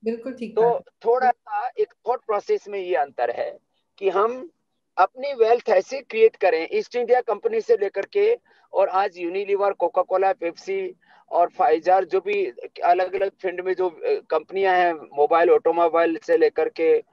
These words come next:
Speaker 2: और क्या, क्या बोलूं मैं, सभी फील्ड्स में।
Speaker 1: जी।
Speaker 2: ये ज्यादा हमारे Indians के दिमाग में घुसा हुआ है।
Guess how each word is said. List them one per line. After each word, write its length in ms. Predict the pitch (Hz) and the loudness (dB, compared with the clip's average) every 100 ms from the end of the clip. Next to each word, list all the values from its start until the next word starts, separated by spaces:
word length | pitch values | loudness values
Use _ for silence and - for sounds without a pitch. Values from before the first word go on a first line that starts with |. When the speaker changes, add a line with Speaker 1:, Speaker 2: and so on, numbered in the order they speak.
| _ _ - | _ _ -6
Speaker 2:
और 220 | 147 156 - | -2 -2 -2
क्या, 200 | 190 214 | -2 -2
क्या 300 | 165 208 226 | -2 -2 0
बोलूं 220 | 190 175 | 0 -2
मैं, 120 | 160 | -6
सभी 320 | 151 220 254 | -6 -4 -4
फील्ड्स 520 | 233 _ - 160 - 113 | -8 _ -6 -6 -8 -20
में। 100 | - _ _ _ _ _ 185 | -20 _ _ _ _ _ -18
Speaker 1:
जी। 120 | 180 | -14
Speaker 2:
ये 300 | 349 415 - - _ _ - | -2 -2 -2 -10 _ _ -2
ज्यादा 320 | 151 180 233 - | 2 4 2 2
हमारे 360 | 180 190 247 | 2 4 4
Indians 300 | 226 202 240 | 4 2 0
के 120 | - 240 | -2 -6
दिमाग 340 | 202 196 202 | -2 -2 0
में 100 | 240 | -2
घुसा 280 | 165 170 208 | -2 -2 2
हुआ 200 | 190 | 4
है। 80 | 185 | 2